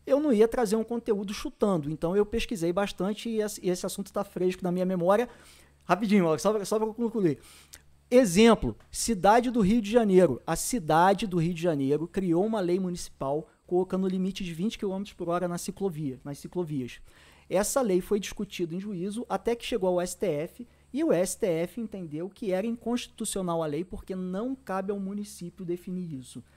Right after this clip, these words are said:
Caberia à União. Então a gente fica nesse imbróglio. Eu acho que a pessoa pode andar em qualquer velocidade na ciclovia? Eu acho que não, porque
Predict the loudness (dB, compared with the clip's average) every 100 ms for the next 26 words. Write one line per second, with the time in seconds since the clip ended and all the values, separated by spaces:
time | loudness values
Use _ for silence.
0 | _ -6 -2 -2 0 -2 -4 -2 0 0
1 | -2 -2 -2 -6 _ _ -12 -6 -4 -4
2 | -6 -10 -10 -10 -6 -6 -6 -6 -6 -4
3 | -4 -4 -8 -14 -20 _ _ _ -2 0
4 | 2 2 0 -6 -6 -6 -6 -6 -4 -4
5 | -4 -4 -4 -6 -4 -4 -4 -6 -6 -6
6 | -6 -8 -10 -10 -8 -6 -4 -2 -4 -6
7 | -8 -2 0 0 -4 -20 _ -10 -6 2
8 | 2